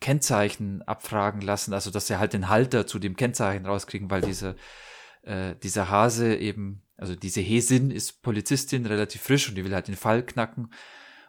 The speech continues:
geht dann mit dem Fuchs zusammen zur Zulassungsstelle und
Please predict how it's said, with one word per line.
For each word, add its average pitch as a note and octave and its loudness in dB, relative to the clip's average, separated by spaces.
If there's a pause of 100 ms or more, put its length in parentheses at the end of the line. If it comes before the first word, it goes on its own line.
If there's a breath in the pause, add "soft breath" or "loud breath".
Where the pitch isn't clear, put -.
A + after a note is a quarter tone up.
geht - -6
dann F#2+ -2
mit F#2 -6
dem F#2 -4
Fuchs - -2
zusammen A2 2
zur G2+ -2
Zulassungsstelle A#2+ 2
und G#2+ 0